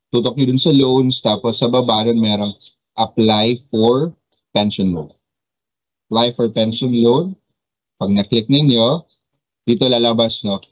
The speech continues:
Depending on your monthly pension, dito kasi yung pension is two to sixty. Okay? So, depending on your monthly pension,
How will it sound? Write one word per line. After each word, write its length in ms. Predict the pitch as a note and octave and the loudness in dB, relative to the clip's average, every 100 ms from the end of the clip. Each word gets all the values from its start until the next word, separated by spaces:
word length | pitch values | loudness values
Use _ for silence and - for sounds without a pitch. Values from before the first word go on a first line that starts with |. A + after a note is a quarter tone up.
| - | -4
Depending 640 | B2+ C#3 F#3 F#3 G#3 A3 - | -2 -2 0 0 2 -2 -2
on 240 | C#3 D#3 D#3 | 0 2 4
your 240 | C#3+ C3+ | 4 4
monthly 400 | B2+ C3 C3 C3 | 4 2 0 0
pension, 400 | B2 A#2 A2+ G#2+ | 0 0 0 0
dito 320 | G#2+ G2+ A#2 | 0 0 -2
kasi 240 | A#2 A2+ G2+ | -2 -2 -2
yung 80 | |
pension 320 | G2+ G2 A#2+ G2+ | -2 -2 0 0
is 400 | F2 F#2+ - - _ _ - | -2 -4 -6 -10 _ _ 0
two 400 | C3 C3 B2+ - - | 2 2 0 -2 0
to 320 | A#2 A2+ A2+ | 2 2 2
sixty. 480 | D#3 D3 - - - _ _ F#2+ | -2 -2 -6 -6 -8 _ _ -4
Okay? 320 | G2+ G#2 - _ _ _ | -2 -2 -6 _ _ _
So, 80 | A2+ | 0
depending 1120 | A2 G#2 - A#2 A#2+ A#2+ A#2 A2 A#2 A#2 A2+ G2 | 2 0 0 2 2 2 2 2 2 2 2 2
on 160 | G#2 G#2 | 2 4
your 160 | G#2 | 4
monthly 320 | G#2 G2+ A#2+ | 2 0 -2
pension, 720 | - C#3+ C#3+ C3 A#2+ A#2+ A2+ | 0 2 2 2 2 2 0